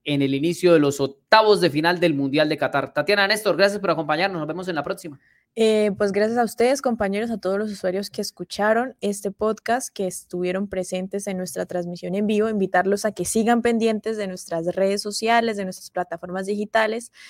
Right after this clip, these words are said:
Speaker 2: y de nuestro periódico impreso.
Speaker 1: Sí, antes de irnos, Néstor, un mensaje más de Mario Alejandro Estupiñán. Dice, "Saben que en el fútbol no hay verdad absoluta. El más chico le puede ganar al más grande por cualquier detalle.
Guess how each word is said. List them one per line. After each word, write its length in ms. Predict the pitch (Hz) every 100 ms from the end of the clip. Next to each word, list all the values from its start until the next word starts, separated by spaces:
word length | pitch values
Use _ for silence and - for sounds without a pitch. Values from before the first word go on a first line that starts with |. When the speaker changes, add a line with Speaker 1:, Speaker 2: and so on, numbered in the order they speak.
| - -
Speaker 2:
y 140 | 247
de 100 | 226
nuestro 260 | 190 185 185
periódico 340 | 170 175 180
impreso. 380 | 175 - - -
Speaker 1:
Sí, 180 | - 120
antes 280 | 135 139 151
de 120 | 139
irnos, 200 | 139 143
Néstor, 320 | 139 143 127 -
un 160 | 143 147
mensaje 380 | 151 151 147 151
más 360 | 147 139 -
de 140 | 135 127
Mario 200 | 123 120
Alejandro 320 | 120 131 139
Estupiñán. 480 | 131 120 123 135 127
Dice, 280 | 139 123
"Saben 320 | - 151 175 165
que 80 |
en 60 | 135
el 100 | 123
fútbol 320 | 170 170 180
no 80 | 151
hay 80 | 151
verdad 240 | 147 143
absoluta. 460 | 139 156 175 175 117
El 80 | 120
más 160 | 135
chico 260 | - 170 151
le 100 | 120
puede 200 | 127 131
ganar 200 | 123 131
al 80 | 139
más 160 | 147
grande 240 | 156 170 180
por 240 | 139 123
cualquier 360 | - 123 143 151
detalle. 460 | 156 180 139 110